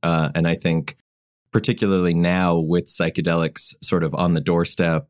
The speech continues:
of medicalization, of, of larger mainstream acceptance and approval, this is precisely, or these are precisely the kinds of stories that the medicalization advocates very much want to keep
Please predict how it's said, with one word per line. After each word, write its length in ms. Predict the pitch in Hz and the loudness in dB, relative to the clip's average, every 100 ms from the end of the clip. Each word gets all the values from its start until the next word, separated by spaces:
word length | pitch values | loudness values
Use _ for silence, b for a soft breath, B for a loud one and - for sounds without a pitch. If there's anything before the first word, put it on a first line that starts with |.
| - | -4
of 480 | 87 85 80 78 76 | 0 2 2 2 0
medicalization, 1200 | 92 76 76 85 98 143 135 - 120 104 101 87 | 0 0 -2 -2 0 2 2 2 2 4 4 2
of, 280 | 78 76 - | 0 -2 -4
of 420 | 80 80 73 73 - | -2 -2 -4 -10 -10
larger 460 | 87 90 87 - 82 | -4 0 0 0 -2
mainstream 800 | 82 85 85 - 87 85 82 82 - | 0 0 -2 -2 -2 0 0 -2 -6
acceptance 600 | - 101 - 92 87 80 | -4 -4 -2 -2 -2 -4
and 120 | 78 | -6
approval, 640 | - 156 110 92 87 85 - _ _ | -2 0 2 2 0 -2 -6 _ _
this 280 | 98 104 107 | -2 0 0
is 160 | 92 | -2
precisely, 1200 | - - 104 - - 92 90 - 90 87 85 80 - - | -2 -2 -2 -2 -4 -2 -2 -2 0 0 0 -2 -8 -6
or 200 | 95 92 | -2 -2
these 440 | 80 104 104 95 - | 0 0 2 2 0
are 280 | 87 87 80 | 0 0 0
precisely 540 | 101 - 87 82 87 | -2 -2 -2 -2 -2
the 100 | 85 | -2
kinds 320 | - 80 82 | -2 -2 0
of 80 | 82 | -2
stories 600 | - 85 82 80 78 - | -2 0 2 2 0 -2
that 320 | 82 80 76 - _ _ | -2 0 -2 -8 _ _
the 120 | 95 | 0
medicalization 760 | 90 90 92 90 82 85 80 87 | 0 -2 -2 -4 -2 -4 -2 -2
advocates 640 | 73 80 73 - 80 - - - _ - | -2 -4 -4 -4 -6 -8 -16 -20 _ -10
very 280 | 98 95 87 | -4 -2 -2
much 320 | 80 71 - | -4 -8 -8
want 320 | 92 90 - | -6 -6 -6
to 80 | 95 | -10
keep 340 | - 87 - | -6 -6 -8